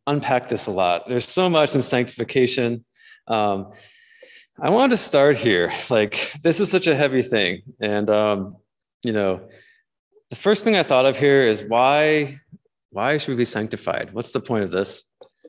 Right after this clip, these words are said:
I think it's because who we are. We are a chosen race, like it says in First Peter two nine, a royal priesthood, a holy nation, a people for his own possession,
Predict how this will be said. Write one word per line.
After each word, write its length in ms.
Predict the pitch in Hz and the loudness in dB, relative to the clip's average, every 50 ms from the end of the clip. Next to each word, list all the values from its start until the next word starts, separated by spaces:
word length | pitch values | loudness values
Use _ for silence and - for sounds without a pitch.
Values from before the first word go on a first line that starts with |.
| - _ _ _ _ _ - - _ _ _ _ _ _ - | -20 _ _ _ _ _ -20 -20 _ _ _ _ _ _ -8
I 100 | 131 160 | -4 -2
think 100 | 202 240 | 0 0
it's 100 | 196 - | 0 0
because 340 | - 143 - 143 123 - - | -2 -2 0 0 0 0 0
who 100 | 139 120 | -2 -2
we 160 | 107 101 95 | 0 0 2
are. 360 | 87 85 92 120 - - - _ _ _ _ _ _ _ _ _ - - - _ _ _ _ _ _ _ _ _ _ - | 2 2 2 0 -4 -8 -18 _ _ _ _ _ _ _ _ _ -20 -20 -20 _ _ _ _ _ _ _ _ _ _ 0
We 160 | 131 170 202 | 2 4 6
are 120 | 190 147 | 6 4
a 40 | 135 | 4
chosen 420 | - - 160 180 185 185 185 196 | 2 2 2 2 4 4 4 2
race, 340 | 165 147 143 131 113 - - | 2 4 4 2 2 2 0
like 140 | 123 107 98 | -2 -2 -2
it 60 | 95 | -4
says 320 | - - 110 104 104 107 101 | -4 -2 0 0 0 0 -2
in 80 | 101 | -6
First 300 | 101 - 110 104 - - | -8 -8 -8 -8 -8 -8
Peter 200 | - 104 98 98 95 | -6 -4 -4 -4 -6
two 180 | - - 101 | -6 -8 -8
nine, 320 | 92 92 92 101 117 147 143 - _ _ _ _ _ _ _ _ _ _ - | -6 -6 -4 -4 -4 -4 -8 -12 _ _ _ _ _ _ _ _ _ _ -10
a 60 | - 104 | -8 -4
royal 300 | 110 131 151 175 180 175 | 0 2 4 4 4 2
priesthood, 640 | 180 - 170 160 165 - - 180 180 175 175 175 - - - | 2 0 0 0 0 2 2 2 2 2 0 -4 -12 -14 -14
a 40 | 104 | -10
holy 380 | - - 151 160 170 180 170 | -4 0 2 2 2 2 2
nation, 520 | 160 151 156 147 - - 156 151 151 147 - | 2 2 0 0 0 0 0 0 -2 -4 -8
a 60 | 110 104 | -12 -12
people 420 | - - 160 170 165 170 175 170 | -4 -2 0 0 2 2 0 0
for 160 | 170 - 127 | 0 0 0
his 160 | 123 123 110 | 0 0 0
own 180 | 117 127 135 143 | 0 0 0 0
possession, 600 | 147 151 131 131 127 120 - 131 127 131 123 - | 0 0 2 2 2 2 0 -2 -2 -2 -6 -8